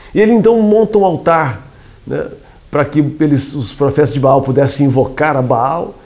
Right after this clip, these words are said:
e nada aconteceu. E ele montou um altar, né, colocou pedras, colocou o cordeiro, e clamou a Deus, e Deus manifestou o poder de Deus na terra. E aí então o povo de Israel se volta para Deus, né,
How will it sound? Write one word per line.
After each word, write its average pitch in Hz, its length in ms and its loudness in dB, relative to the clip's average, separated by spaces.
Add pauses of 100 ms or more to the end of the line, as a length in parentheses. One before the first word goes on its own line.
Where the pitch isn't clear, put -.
(260)
e 160 60 2
nada 156 240 2
aconteceu. 147 680 -2 (240)
E 151 80 2
ele 190 120 6
montou 196 440 4
um 190 80 2
altar, 160 580 -2 (240)
né, 71 120 -12 (560)
colocou 156 420 2
pedras, 160 520 2
colocou 147 340 0
o 160 40 2
cordeiro, 151 600 0 (440)
e 135 100 -4
clamou 180 420 4
a 180 40 4
Deus, 151 280 4
e 160 80 2
Deus 147 240 2
manifestou 151 600 0
o 139 40 -2
poder 139 300 0
de 131 100 -4
Deus 120 220 -2
na 120 100 -2
terra. 131 480 -2 (320)
E 160 80 0
aí 202 100 4
então 226 240 2
o 220 60 0
povo 196 200 4
de 156 60 -4
Israel 156 520 2 (120)
se - 180 0
volta 139 760 2 (240)
para 123 160 0
Deus, 139 760 -4
né, - 80 -18